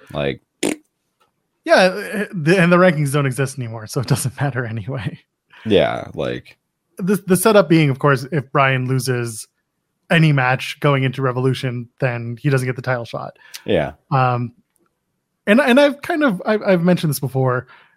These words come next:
Speaker 2: the idea that bef-, like, the week before Revolution, M J F costs Bryan whatever match he has, and then, but it's by shenanigans, and then they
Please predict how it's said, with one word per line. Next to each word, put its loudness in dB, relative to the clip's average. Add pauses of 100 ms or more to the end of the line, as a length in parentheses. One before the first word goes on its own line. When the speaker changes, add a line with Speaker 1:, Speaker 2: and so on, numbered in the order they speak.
(100)
Speaker 2:
the 4
idea 4
that -2 (440)
bef-, 0 (260)
like, 2
the 2
week 0
before 0
Revolution, -2 (920)
M 6
J 6
F 2
costs 0
Bryan 2
whatever 4
match -4 (220)
he -2
has, -2 (540)
and 4
then, 2
but 2
it's 2
by 4
shenanigans, 2
and -2
then -2
they 2